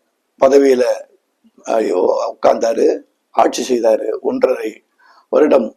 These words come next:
அங்க ஆட்சிக்கு பிறகு அவர் உடல்நல குறைவால் நோய் பா-, பாதிக்கப்பட்ட காரணத்தால் இறந்து போனார். அதன் பிறகு அங்க வந்து அரசியல் மாற்றம் வந்தது. இந்த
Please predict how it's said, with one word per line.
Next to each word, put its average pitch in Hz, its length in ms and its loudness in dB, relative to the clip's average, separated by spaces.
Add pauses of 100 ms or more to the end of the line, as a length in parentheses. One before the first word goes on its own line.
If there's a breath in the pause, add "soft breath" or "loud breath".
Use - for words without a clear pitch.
(140)
அங்க 117 340 -6
ஆட்சிக்கு 113 420 -6
பிறகு - 320 -4
அவர் 117 140 -4
உடல்நல 117 440 -2 (460)
குறைவால் 117 480 -2 (1040 soft breath)
நோய் 143 360 2 (200)
பா-, 117 240 -8
பாதிக்கப்பட்ட 131 540 -2
காரணத்தால் 113 420 -2
இறந்து 127 260 0
போனார். - 280 -12 (960 loud breath)
அதன் 220 280 4
பிறகு 139 380 2 (840)
அங்க - 240 2
வந்து 139 260 2 (220)
அரசியல் 147 380 0
மாற்றம் 135 280 -4
வந்தது. 123 340 -2 (1500)
இந்த 233 360 6